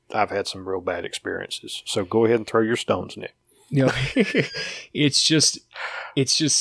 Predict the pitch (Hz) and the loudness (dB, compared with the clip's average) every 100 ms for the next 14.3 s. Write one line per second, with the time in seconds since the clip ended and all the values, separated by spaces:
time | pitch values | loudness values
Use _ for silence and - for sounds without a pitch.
0 | - 139 135 110 - 110 104 101 - _ | 2 2 2 2 2 0 0 -2 -8 _
1 | _ _ - 120 113 117 113 110 - _ | _ _ -2 0 2 2 0 -2 -8 _
2 | 120 - 135 - 123 117 139 - 156 139 | -4 0 0 2 2 2 2 2 2 2
3 | 117 98 95 101 110 110 113 104 113 110 | 2 2 2 2 2 2 0 2 2 4
4 | 120 110 90 78 98 113 120 - - 113 | 4 2 0 0 0 2 0 0 0 2
5 | 110 - 113 127 120 110 95 - - _ | 2 0 0 2 2 0 -2 -6 -10 _
6 | _ - 104 98 - 104 101 - - - | _ -4 -2 -2 -2 -4 -2 -2 -4 -4
7 | 113 127 139 120 - 123 131 123 - - | 0 4 4 2 4 4 6 4 2 -4
8 | 85 - - - 131 135 139 - 151 143 | -10 -8 -8 -2 0 2 2 2 2 2
9 | 120 110 104 95 71 - - 135 117 101 | 0 0 -2 -2 -4 -8 -4 -2 0 0
10 | 92 98 107 113 - - 104 104 110 107 | -2 -2 -2 -2 -4 -2 0 0 0 0
11 | 113 113 - - - 117 - 117 - 110 | 2 0 -2 -10 -4 -2 0 0 0 0
12 | 110 107 123 - 123 104 101 107 110 - | 2 2 0 -4 -2 0 0 -4 -6 -6
13 | - 151 143 - 101 101 113 107 110 110 | -2 0 0 0 -2 -2 0 0 2 2
14 | 101 - | 0 -4